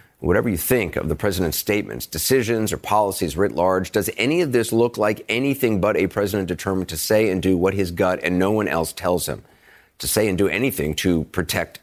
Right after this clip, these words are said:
himself? And I misspoke on what he said to Zelensky. He said, uh, to do, do, "I would like you to do us a favor." Perspective now from former National Security Advisor Susan Rice, who's also the author of Tough Love: My Story of the Things Worth Fighting For.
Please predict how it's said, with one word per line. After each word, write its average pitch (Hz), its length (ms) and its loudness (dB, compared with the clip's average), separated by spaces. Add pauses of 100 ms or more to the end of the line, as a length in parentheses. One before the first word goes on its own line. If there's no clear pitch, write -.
himself? 90 640 -2 (720)
And 76 220 0 (120)
I - 40 -2
misspoke 98 520 2
on 87 120 -2
what 87 100 -2
he 92 100 0
said 98 260 0
to 82 80 -2
Zelensky. 90 560 0
He 85 120 0
said, 85 440 -2 (100)
uh, 85 320 -2 (300)
to 98 120 0
do, 107 400 2 (120)
do, 107 400 4
"I 104 80 0
would 104 160 -4
like 110 320 2
you 104 180 4
to 101 120 0
do 98 260 4
us - 500 0 (200)
a 71 80 -4
favor." 65 500 -4 (680)
Perspective 98 440 0
now 85 200 0
from 90 160 -2
former 92 240 0
National 85 340 -2
Security 85 380 0
Advisor 78 480 -2
Susan 82 320 -2
Rice, 90 380 0
who's 82 120 -4
also 87 560 0
the 82 140 -2
author 78 340 2
of 71 80 -4
Tough 92 300 -4
Love: 87 280 2
My 80 140 0
Story 95 460 2
of 76 120 0
the 82 80 -4
Things 85 300 -2
Worth 80 160 -2
Fighting 107 360 -2
For. 98 320 2